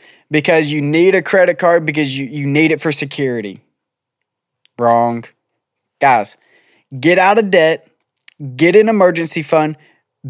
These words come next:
build wealth, and I can assure you, you will no longer find security in your credit card. Credit cards, they, they, they just don't make sense. When you actually do the math on credit cards,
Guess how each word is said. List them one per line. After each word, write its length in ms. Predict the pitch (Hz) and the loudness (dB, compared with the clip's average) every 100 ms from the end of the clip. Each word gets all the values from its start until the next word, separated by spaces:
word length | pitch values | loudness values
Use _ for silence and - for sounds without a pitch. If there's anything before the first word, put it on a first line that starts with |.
| 120 | 0
build 320 | 156 190 208 | 4 4 4
wealth, 400 | 170 156 147 143 _ _ - | 2 2 2 -2 _ _ -2
and 240 | 175 165 | -2 -2
I 160 | - 147 | -2 -2
can 180 | 139 170 | -2 -4
assure 440 | 147 - - 226 | -2 -2 0 0
you, 300 | 185 156 143 - _ _ _ _ | 0 0 -2 -4 _ _ _ _
you 180 | 156 196 | -2 2
will 140 | 196 | 4
no 180 | 180 190 | 4 4
longer 380 | 202 185 190 170 | 4 4 2 -4
find 340 | 165 170 170 | -2 -2 -2
security 760 | - 151 - 226 208 147 135 120 - | -4 -10 -2 2 4 4 0 -6 -2
in 180 | 190 190 | 0 2
your 140 | 165 | 0
credit 340 | - 180 151 | 0 0 0
card. 340 | - 117 90 120 _ _ _ _ _ _ _ _ _ | -4 -6 -6 -12 _ _ _ _ _ _ _ _ _
Credit 360 | - - 180 269 | -8 -2 0 0
cards, 420 | - 175 175 - - - _ | -2 0 -2 -6 -20 -20 _
they, 240 | 170 156 101 | 0 0 -2
they, 440 | 156 151 139 135 151 151 - | -2 -2 -8 -14 -8 -8 -6
they 160 | 170 180 | -4 -2
just 260 | 196 156 | -2 -4
don't 280 | 147 185 208 | -2 -2 -2
make 280 | 160 180 165 | -4 -6 -6
sense. 380 | - 226 202 147 - - - | -6 -4 -4 -8 -20 -20 -4
When 160 | 175 175 | -4 -4
you 100 | 160 | -6
actually 500 | - 196 214 - 226 | -4 -2 -2 -2 0
do 320 | 165 147 185 185 | 0 0 0 -2
the 120 | 151 | -4
math 680 | 135 147 151 117 107 - _ _ | -2 0 0 0 -6 -16 _ _
on 180 | 139 139 | -6 -6
credit 320 | 127 175 151 | -2 0 0
cards, 400 | 127 131 120 110 | -2 -2 -2 -6